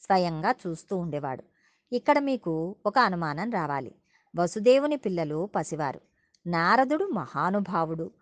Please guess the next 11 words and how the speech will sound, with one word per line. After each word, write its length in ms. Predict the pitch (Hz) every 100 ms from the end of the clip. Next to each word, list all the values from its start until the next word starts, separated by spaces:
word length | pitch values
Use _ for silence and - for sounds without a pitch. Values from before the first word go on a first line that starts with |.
| _ _ _
లోక 340 | 185 190 262 339
కళ్యాణ 500 | - 160 160 180 233
కారకుడు. 540 | - 139 170 - 143 - _ _ _ _
నారం 540 | 170 165 180 233 254 214
దదాతి 440 | 160 170 202 220
ఇతి 260 | 269 185 208
నారదః 520 | 202 143 156 147 170
అని 520 | 165 185 156 143 226 330 _ _
ఆయన 220 | 185 214 294
జ్ఞానం 540 | 220 175 135 135 170
ఇచ్చేవాడు. 580 | 180 - 175 160 156